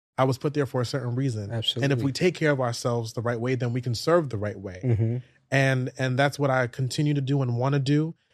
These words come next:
Speaker 1: And serving people makes me happy. It's, I'm happy to see smiles on other people's faces. That brings me much joy.
Speaker 2: Yeah.
Speaker 1: And, um, every day when I went home after work,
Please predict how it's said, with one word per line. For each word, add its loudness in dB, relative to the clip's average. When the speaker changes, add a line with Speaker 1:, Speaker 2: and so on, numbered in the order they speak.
Speaker 1:
And -2
serving 4
people 4
makes -2
me 2
happy. 0
It's, -6
I'm 2
happy 2
to -8
see -2
smiles -2
on 0
other -2
people's -6
faces. -2
That 0
brings 2
me 4
much 0
joy. 2
Speaker 2:
Yeah. -10
Speaker 1:
And, 4
um, 0
every 6
day 4
when 0
I 0
went -2
home -2
after -4
work, 0